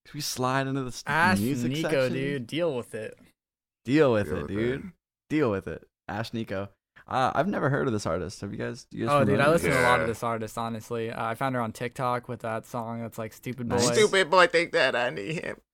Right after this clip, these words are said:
Speaker 2: Yeah,
Speaker 1: Oh, I know
Speaker 2: exactly.
Speaker 1: that. Oh, yeah, I,
Speaker 3: I
Speaker 1: okay,
Speaker 3: go
Speaker 1: okay.
Speaker 3: cold like changing seasons.
Speaker 1: Yeah, okay. I, okay, now, now I'm familiar. I've heard that fucking that stupid boy think that I need him shit.
Speaker 2: And th-, this is a single off
Speaker 1: Um,
Speaker 2: her new mixtape,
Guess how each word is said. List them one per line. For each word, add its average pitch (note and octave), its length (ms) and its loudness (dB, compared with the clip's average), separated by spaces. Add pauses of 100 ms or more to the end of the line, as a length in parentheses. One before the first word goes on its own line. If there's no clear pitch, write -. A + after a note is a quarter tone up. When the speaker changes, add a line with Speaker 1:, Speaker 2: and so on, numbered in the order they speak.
Speaker 2:
Yeah, C#3 200 4
Speaker 1:
Oh, G3+ 60 10
I F#3+ 100 8
know G#3 120 8
Speaker 2:
exactly. C3 120 4
Speaker 1:
that. A#2+ 200 2
Oh, F3 60 4
yeah, G#3 160 8
I, F3 140 8
Speaker 3:
I F3 280 10
Speaker 1:
okay, - 80 10
Speaker 3:
go E3+ 80 10
Speaker 1:
okay. D3+ 160 4
Speaker 3:
cold D3+ 180 10
like D3+ 220 8
changing D#3 400 0
seasons. - 520 -8 (380)
Speaker 1:
Yeah, D3 160 6
okay. A#2 420 0
I, A2+ 300 2
okay, G2 240 -4
now, G#2 380 -2
now G2+ 240 0
I'm A2 80 0
familiar. A#2 420 2
I've G2+ 160 0
heard A2 220 0
that A2 200 0
fucking A2 580 0 (560)
that G#2 140 -6
stupid G#2+ 340 -8
boy A2 160 -4
think A2 200 -8
that A2+ 140 -2
I A2 80 -2
need A2+ 200 -4
him G2 100 -4
shit. G2 220 -6
Speaker 2:
And C3+ 100 -4
th-, C#3+ 120 -4
this D3+ 200 -4
is D3+ 60 -4
a C#3 80 -4
single A2+ 260 2
off C3+ 140 2
Speaker 1:
Um, - 60 -6
Speaker 2:
her B2+ 60 -4
new B2 140 -4
mixtape, - 560 -8